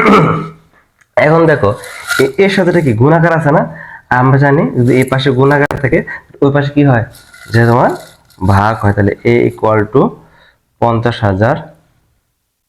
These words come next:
ভাগ কত? পয়েন্ট থ্রি, প-, আহ, পয়েন্ট থ্রি ওয়ান সিক্স নাইন এইট সিক্স। আমরা এখন কি করব? এই পঞ্চাশ হাজার ভাগ পয়েন্ট থ্রি ওয়ান সিক্স নাইন এইট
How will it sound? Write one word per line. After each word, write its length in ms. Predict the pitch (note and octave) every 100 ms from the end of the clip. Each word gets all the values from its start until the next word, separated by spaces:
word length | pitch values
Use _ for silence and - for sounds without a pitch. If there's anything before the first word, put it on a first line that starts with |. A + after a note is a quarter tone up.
| _ _ _ _
ভাগ 240 | G#2 G#2+ G#2+
কত? 140 | B2 G#2 -
পয়েন্ট 280 | A2 A2+ D#3+ - -
থ্রি, 220 | - G#2+ A2+
প-, 300 | A#2 G#2 -
আহ, 260 | G#2+ G#2 G#2+
পয়েন্ট 400 | G#2 A2 A2 A#2 -
থ্রি 140 | - G#2+
ওয়ান 320 | - A2 G#2+ A2+
সিক্স 400 | - - A2+ D#3 - - - _ -
নাইন 280 | A2 G#2 A2 -
এইট 240 | A#2 C3+ D#3+ - - -
সিক্স। 220 | A#2+ - - - - -
আমরা 140 | A#2 A#2+
এখন 160 | B2 C3
কি 120 | C3+
করব? 240 | C#3 D3 D#3+ C4 - - - - -
এই 80 | A2
পঞ্চাশ 220 | C3 C3+ A#2+
হাজার 160 | A#2+
ভাগ 480 | - G#2 F#2+ G2+ D3+ - - _ _ _ _ _ _ _ -
পয়েন্ট 340 | B2 A2+ A2+ C3+ -
থ্রি 220 | - G#2+ A#2 -
ওয়ান 280 | G#2 G#2 C3+ A3+ - _ _ _ _ -
সিক্স 380 | - - - - _ _ _ - _ _ A#2+
নাইন 460 | A#2 A2+ G#2 A#2 - - -
এইট 280 | G#2 A2+